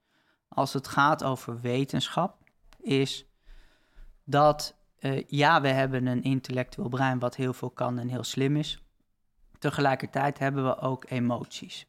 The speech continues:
En die emoties, die zijn niet ondergeschikt aan dat brein. Maar dat is het wel gemaakt. Van jongs af aan, als jij in de klas zit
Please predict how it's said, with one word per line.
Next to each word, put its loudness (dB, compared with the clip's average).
En 0
die 2
emoties, 0
die 0
zijn 4
niet 0
ondergeschikt -2
aan 0
dat 0
brein. -6
Maar 4
dat 2
is 0
het 0
wel 4
gemaakt. -2
Van 2
jongs 6
af 6
aan, 4
als 2
jij 4
in 4
de -2
klas 2
zit -4